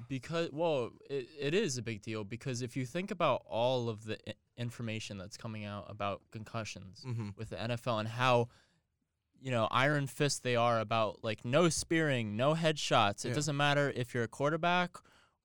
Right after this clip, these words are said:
Speaker 1: defenseless runner, or, or anyone. If you use the crown of your helmet, that is either an ejection, a suspension, or a fine.
Speaker 2: Mm-hmm.
Speaker 1: Or, at the very least, a penalty.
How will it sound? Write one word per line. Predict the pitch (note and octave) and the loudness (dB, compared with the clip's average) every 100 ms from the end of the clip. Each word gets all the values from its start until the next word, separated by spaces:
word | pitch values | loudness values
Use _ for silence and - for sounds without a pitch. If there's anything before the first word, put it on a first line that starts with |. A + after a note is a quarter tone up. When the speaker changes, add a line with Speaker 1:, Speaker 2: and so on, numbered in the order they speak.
| - | -10
Speaker 1:
defenseless | B2 - C3+ C#3 D3 - | -6 0 0 0 -4 -4
runner, | C3+ C3+ C#3+ D3 | -2 0 2 0
or, | - A#2+ - | 0 -4 -4
or | A#2 B2 | 0 2
anyone. | A#2+ B2 A2 - | 2 0 -2 -4
If | G#2+ - | -8 -8
you | A#2 B2 C#3+ E3+ F3+ | -4 0 2 2 2
use | D3 D3 C#3 | 0 -2 -4
the | |
crown | B2 C3 C3 | -6 -4 -2
of | C#3+ | 0
your | |
helmet, | D#3+ A#2+ A#2 C3+ _ _ _ _ _ _ _ _ _ | 0 2 0 -2 _ _ _ _ _ _ _ _ _
that | B2+ A#2+ | -2 0
is | B2 A#2+ - - - - | 2 0 -2 -4 -10 -6
either | G#2+ G#2+ G#2+ | -4 -2 -2
an | G#2 | -4
ejection, | G2 G#2+ A2+ - F#3 G3 _ _ _ _ | -4 -2 -2 -2 -4 -4 _ _ _ _
a | - | -12
suspension, | G2+ - A#2 C#3 D3 E3 D#3+ E3 _ _ _ _ | -8 -2 0 0 0 0 0 -4 _ _ _ _
or | A2+ A#2+ | 0 0
a | |
fine. | B2+ B2+ G2 F#2 - _ _ _ A#2+ | 2 2 2 -2 -14 _ _ _ -12
Speaker 2:
Mm-hmm. | A#2 A2 - _ _ | -8 -10 -12 _ _
Speaker 1:
Or, | - F#3+ G#3 A3+ | 2 6 6 6
at | A#3+ - | 0 -6
the | |
very | C#3 C3+ C#3+ | 0 2 2
least, | B2+ A#2+ - | -2 -4 -8
a | C3 | -10
penalty. | - D#3+ G#2+ - - | -6 -6 -6 -10 -16